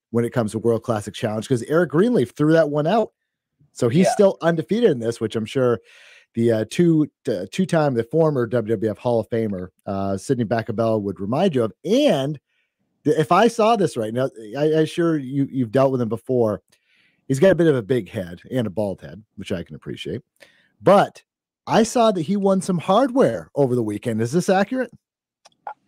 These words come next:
Speaker 2: Unofficially official. There, there is photographic evidence, but, uh, I'm not sure if he's gonna go down in the record books as the independent wrestling champion. You know, he, he's seemingly, uh, making the rounds and making the towns lately with the singlet on. So Sidney Bacabella coming to a ring near you.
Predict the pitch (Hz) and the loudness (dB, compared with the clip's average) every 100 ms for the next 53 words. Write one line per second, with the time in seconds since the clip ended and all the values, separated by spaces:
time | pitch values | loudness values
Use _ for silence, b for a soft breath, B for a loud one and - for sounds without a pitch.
0 | - 262 277 - 214 - 185 151 123 127 | 2 4 4 4 2 4 4 4 4 2
1 | 117 180 185 170 156 151 180 175 190 - | 0 -2 -2 0 0 -2 -6 -6 -10 -6
2 | 170 170 147 135 139 139 120 120 123 127 | -2 -2 -4 -4 -4 -4 -12 -12 -10 -12
3 | 101 101 _ - 98 98 98 107 120 127 | -20 -20 _ -12 -10 -8 -10 -12 -12 -12
4 | - 131 117 - 110 - 110 107 107 107 | -12 -14 -14 -14 -18 -16 -12 -12 -8 -8
5 | 104 98 98 107 107 87 95 - 90 95 | -10 -12 -10 -10 -12 -14 -16 -16 -20 -20
6 | 85 101 90 101 92 87 92 - 85 - | -20 -20 -10 -10 -10 -10 -10 -12 -20 -20
7 | 104 98 - _ _ - 151 147 151 147 | -14 -14 -14 _ _ -2 2 2 0 -2
8 | 139 143 139 - _ - - 247 277 196 | -6 -6 -10 -20 _ -16 -6 -4 -4 -6
9 | 156 175 131 123 120 104 110 170 196 151 | -6 -4 -4 -4 -8 -10 -10 -10 -8 -8
10 | 143 175 202 190 135 160 190 139 120 - | -6 -8 -10 -12 -12 -12 -10 -14 -12 -12
11 | 208 247 123 _ 107 98 101 101 101 - | -8 -8 -10 _ -14 -14 -20 -20 -20 -8
12 | 214 226 107 90 85 82 - 98 90 - | -6 -6 -6 -8 -12 -16 -14 -10 -10 -10
13 | 180 170 160 147 - 139 156 113 151 143 | -12 -6 -2 -2 -2 -6 -6 -8 -12 -12
14 | 131 117 107 120 113 104 101 135 | -10 -12 -10 -16 -14 -20 -16 -16